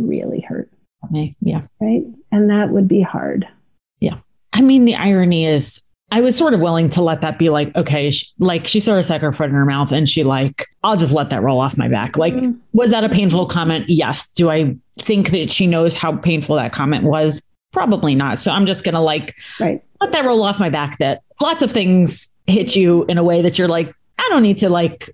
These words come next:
Speaker 2: make a big deal out of this. This is not a thing." But when she snapped at me over something that, like, truly was relatively minor, I really did wanna confront because it just felt like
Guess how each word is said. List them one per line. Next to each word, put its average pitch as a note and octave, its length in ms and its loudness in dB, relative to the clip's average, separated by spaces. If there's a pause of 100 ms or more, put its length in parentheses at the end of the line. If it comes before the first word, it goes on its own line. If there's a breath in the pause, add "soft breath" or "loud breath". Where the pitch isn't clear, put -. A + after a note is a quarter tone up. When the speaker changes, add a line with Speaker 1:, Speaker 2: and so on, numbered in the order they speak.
(140)
Speaker 2:
make F3+ 240 2
a D#3 40 0
big D3+ 160 0
deal D3 140 0
out C#3+ 160 0
of D3 100 0
this. D3+ 280 -2 (100)
This A3+ 180 2
is A3+ 100 4
not F#3 200 0
a E3+ 40 -8
thing." D#3+ 360 -4 (320)
But B4 180 -2 (260)
when G#4 140 0
she G4+ 140 2
snapped G4 400 -2
at F#3+ 80 2
me E3 400 0 (220)
over G#4+ 180 2
something A4+ 400 0
that, A#3 140 0
like, A#3+ 140 -2 (400)
truly C5 380 2
was G3+ 220 2
relatively F3+ 600 0
minor, D#3+ 720 2
I A#3+ 80 0
really G#3 300 4
did D3+ 300 0
wanna D#3+ 300 0
confront D#3 420 -4 (100)
because A3+ 300 0
it C4+ 100 2
just - 220 -2
felt B3 220 -2
like D#3+ 360 -4